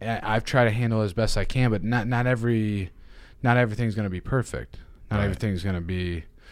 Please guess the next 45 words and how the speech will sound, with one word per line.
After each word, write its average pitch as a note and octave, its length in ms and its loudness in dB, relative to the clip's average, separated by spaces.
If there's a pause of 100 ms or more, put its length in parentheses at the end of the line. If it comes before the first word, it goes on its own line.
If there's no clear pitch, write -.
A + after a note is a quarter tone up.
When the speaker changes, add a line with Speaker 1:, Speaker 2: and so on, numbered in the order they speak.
(640)
Speaker 1:
the G#2+ 120 0
way G2+ 200 2
anyone G2 320 0
else F#2 240 -4
wants G#2 300 -4
it D#2+ 80 -10
to. D#2 220 -6
It's, - 340 -6 (180)
it's - 340 -8
Speaker 2:
Right. G2 60 -4
Speaker 1:
my, G2+ 260 0 (600)
it's G#2+ 200 -2
how - 340 -2
I F#2+ 140 2
want F2 240 0
it D2+ 80 -8
to C#2+ 100 -14
be. - 160 -12
But F#2+ 260 -6
there's D3+ 180 8
a, F#3 160 6
there's, E3+ 280 4
you C#3+ 120 2
know, C#3+ 220 6 (480)
so C3+ 320 6
after F#3+ 300 8
the F3 100 4
first - 640 4 (460)
rehab C#3+ 500 4
stint, C#3+ 460 2 (200)
where A#2 180 2
it's A2 120 2
back-to-back A#2 520 4
surgeries, A2+ 560 4
and G2+ 120 2
then G2+ 300 2 (840)
I G#2 120 0
come A2 280 2
in G2+ 320 4 (380)
spring A#2 220 4
training, G#2 380 2
I F2+ 140 0
go, G2 300 2
you F#2 180 -2
know, E2+ 240 -2